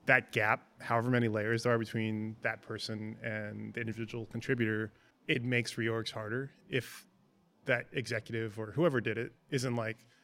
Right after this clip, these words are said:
"Hey, I have this context. I see the business and I see that what's gonna happen. I'm doing forecasting for five, ten years out, and we need to do this thing."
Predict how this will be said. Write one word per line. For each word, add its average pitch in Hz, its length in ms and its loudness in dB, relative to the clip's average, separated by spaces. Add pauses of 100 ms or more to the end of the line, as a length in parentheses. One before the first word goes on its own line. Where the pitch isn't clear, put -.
(580)
"Hey, 147 340 10
I 123 180 4
have 160 180 2
this 131 100 0
context. 113 500 -8
I 127 60 0
see 123 160 2
the 127 100 4
business 110 720 -4
and 123 100 -4
I 117 40 0
see 127 160 -4
that 113 280 -4
what's 127 300 -4
gonna 117 160 -4
happen. 117 300 -4
I'm 113 100 -2
doing 113 180 -4
forecasting 113 560 -8
for 120 300 -10
five, 113 320 -12
ten 110 160 -8
years 110 220 -10
out, 110 240 -12 (580)
and 120 160 0
we 117 60 2
need 113 140 0
to 104 60 -10
do 110 160 -12
this 113 200 -8
thing." 120 280 -10